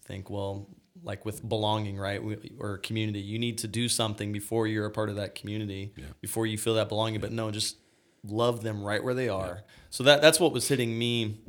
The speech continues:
Speaker 1: um, with, with a lot of this was, um, thinking of others, loving them where they are, loving them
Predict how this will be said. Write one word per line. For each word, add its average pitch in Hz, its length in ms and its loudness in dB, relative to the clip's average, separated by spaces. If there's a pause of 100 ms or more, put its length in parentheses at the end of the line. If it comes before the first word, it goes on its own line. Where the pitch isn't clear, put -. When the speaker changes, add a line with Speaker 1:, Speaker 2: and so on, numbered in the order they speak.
(140)
Speaker 1:
um, 107 500 -2
with, 110 160 -12
with 110 360 -10
a 107 40 -6
lot 107 200 0
of 107 80 -2
this 104 260 -2
was, 101 380 -6 (500)
um, 98 460 -4 (180)
thinking 117 640 -2
of 107 180 -4
others, 104 680 -2 (320)
loving 120 380 0
them 120 160 0
where 117 160 0
they 113 120 -2
are, 98 240 0
loving 110 380 -2
them 110 240 -4